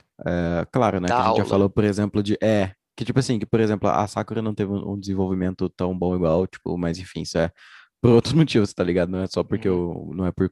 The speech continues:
Speaker 1: co-, é, no caso, é, competência de desenvolvimento geral dos personagens, né? Mais por machismo, enfim. É, mas desenvolvimento de personagens, vocês acham que é um,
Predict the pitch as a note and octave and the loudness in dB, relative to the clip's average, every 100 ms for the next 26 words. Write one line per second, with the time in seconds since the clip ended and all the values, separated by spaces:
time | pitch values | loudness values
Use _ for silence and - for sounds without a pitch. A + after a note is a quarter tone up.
0 | - F#2+ - F2 D#2+ - _ - _ - | 0 -2 0 -2 -2 -6 _ -20 _ -20
1 | _ - F2 F2 E2 E2 F2 D#2+ D2 A#1+ | _ -8 -6 -2 0 0 2 2 2 0
2 | G1+ G1+ - - G2 G#2+ - A2 A2 G2+ | -2 -4 -8 -2 0 2 2 0 0 -6
3 | G2 F#2+ F#2+ G2 F#2+ F#2 G#2 G2 F2+ E2+ | -8 -6 0 0 2 0 2 4 4 0
4 | - E2+ F2+ D#2 D#2 D#2+ D#2+ D#2+ D#2+ D#2+ | -2 -6 -4 -4 -4 -4 -4 -2 -2 -2
5 | F2+ F2+ F2 E2+ - E2 E2+ D#2+ - - | -2 -2 -2 -4 -4 -4 -4 -8 -12 -16
6 | _ - - - - E2+ E2+ F2 G#2 G#2+ | _ -20 -20 -20 -4 0 2 4 4 2
7 | A2 A#2+ B2 B2+ B2 - B2+ A2+ A2+ A2+ | 0 2 2 2 0 0 0 0 -2 -4
8 | A2 G#2+ G2+ B2 A2+ G#2 G2 | -4 -4 -2 -2 -2 -4 -8